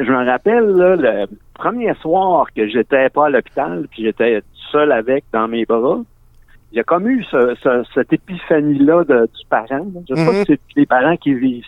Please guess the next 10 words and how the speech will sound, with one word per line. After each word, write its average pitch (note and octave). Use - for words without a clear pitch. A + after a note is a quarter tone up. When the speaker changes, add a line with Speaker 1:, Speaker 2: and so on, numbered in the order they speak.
Speaker 1:
ça, F#3+
Speaker 2:
Mm-hmm. B2
Speaker 1:
mais E3
c'est B2+
comme A#3
si B3+
que G#3+
tout A#3+
mon D#3
futur, E3+